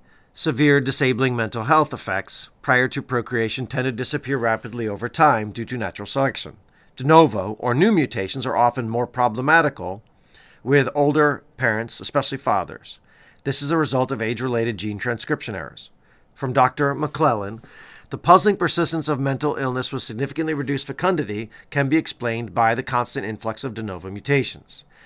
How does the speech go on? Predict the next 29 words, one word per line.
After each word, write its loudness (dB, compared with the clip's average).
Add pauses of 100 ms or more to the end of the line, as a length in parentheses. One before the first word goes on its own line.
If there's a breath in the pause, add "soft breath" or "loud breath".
(120)
This -4
constant -2
resupply, 0
combined 2
with -4
a -4
very 2
large 0
number -4
of -6
genes -2
essential -2
for -6
normal -4
de-, -10
neurodevelopment, 0 (280 soft breath)
sustains -6
a -10
high 2
prevalence -4
of -8
these -8
conditions, -4 (320 soft breath)
each -4
characterized -2
by -2
extreme -8
genetic -8
heterogeneity. -6